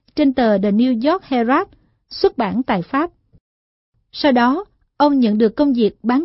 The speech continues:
kính nhìn nổi. Tôi vẫn còn nhớ những chiếc kính nhìn nổi cổ lỗ hồi ấy. Chúng tôi vẫn thường đưa hai bức tranh giống hệt nhau ra trước kính, rồi nhìn vào trong đó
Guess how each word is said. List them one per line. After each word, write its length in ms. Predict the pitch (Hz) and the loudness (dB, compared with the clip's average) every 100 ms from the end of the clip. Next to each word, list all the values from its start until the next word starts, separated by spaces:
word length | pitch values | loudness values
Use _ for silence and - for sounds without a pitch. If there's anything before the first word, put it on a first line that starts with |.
| - | -2
kính 260 | 294 359 | -4 -2
nhìn 240 | 349 220 190 | 0 0 0
nổi. 340 | 196 175 269 - _ _ _ _ _ _ | -2 -4 -6 -10 _ _ _ _ _ _
Tôi 120 | 330 294 | -2 0
vẫn 140 | 254 | 0
còn 220 | - 254 220 | 0 0 2
nhớ 320 | 233 254 349 | 0 0 -2
những 260 | 330 208 226 | 0 0 0
chiếc 240 | 339 349 | 0 -2
kính 220 | - 330 403 | -2 -2 0
nhìn 240 | 269 202 | 0 2
nổi 220 | 208 196 277 | 0 -2 -4
cổ 160 | - 196 | -2 0
lỗ 240 | 262 208 | 0 0
hồi 160 | 294 247 | 0 -2
ấy. 320 | 202 233 330 - _ _ _ _ | -2 -4 -4 -10 _ _ _ _
Chúng 160 | - 359 | -2 0
tôi 340 | 349 285 269 220 | 2 2 2 0
vẫn 180 | 214 285 | -2 0
thường 340 | 277 220 196 | 0 0 0
đưa 140 | 262 | 0
hai 200 | 294 277 | 0 0
bức 220 | 262 349 - | -2 -2 0
tranh 180 | 277 | 2
giống 180 | 254 294 | 2 0
hệt 200 | 339 214 | -2 -2
nhau 200 | 226 254 | 0 0
ra 200 | 240 240 | 0 -4
trước 300 | 233 320 - | -4 -6 -4
kính, 260 | 285 269 403 - _ _ _ | -2 -2 -4 -12 _ _ _
rồi 120 | 285 | 2
nhìn 180 | 262 262 | 4 2
vào 120 | 254 | 0
trong 220 | 240 302 277 | 0 -2 -2
đó 340 | 269 277 415 | -2 -2 -6